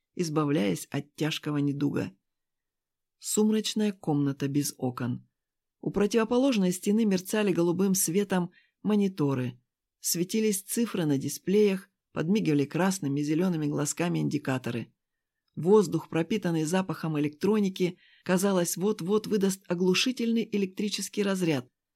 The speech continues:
Гул от напряжения работы десятков компьютеров забил уши ватными шариками. Мои глаза, привыкая к сумраку,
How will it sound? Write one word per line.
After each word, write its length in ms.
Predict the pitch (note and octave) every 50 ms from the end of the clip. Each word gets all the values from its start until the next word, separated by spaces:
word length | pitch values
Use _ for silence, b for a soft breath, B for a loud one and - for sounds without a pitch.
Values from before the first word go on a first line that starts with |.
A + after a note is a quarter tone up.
| _ _ _ _ _ _ _ _ _ _
Гул 340 | - D#3+ E3 A3 C4+ B3 - -
от 120 | F3 F3+
напряжения 580 | - F3+ F3 - F#3 F#3 F#3 G#3 A3 G3+ F#3 E3+
работы 340 | E3 F3 E3+ G3+ G#3 - E3
десятков 560 | D3 D#3+ E3 - G#3+ G3 F#3+ - - E3+ D#3+
компьютеров 640 | - - D#3+ D#3+ D#3 - G3+ A3 - F#3+ F#3+ E3+ D#3+
забил 420 | D#3+ E3 E3 F3 A3 A3 G3 -
уши 300 | - F#3+ G#3+ - - F3
ватными 360 | E3+ F#3 G3+ G3 - F#3 F#3 F#3+
шариками. 680 | F#3+ - G#3 F#3+ E3 D3 C#3+ - C#3+ C#3 C3+ B2 - _ _ _ _ _ _ _ _ _ _ _ _ _ _ _ _ _
Мои 280 | - D#3+ F3 F#3 F#3 E3
глаза, 480 | D#3 E3 E3 E3 D#3+ D3 F#3 G#3 G#3
привыкая 500 | F#3+ F3 D#3+ D#3 E3 D#3+ - F#3 F3+ D#3
к 80 | D3 -
сумраку, 640 | - - A3+ A3+ G#3+ G3+ G3 F#3+ G3 G3 G3 F#3 F#3+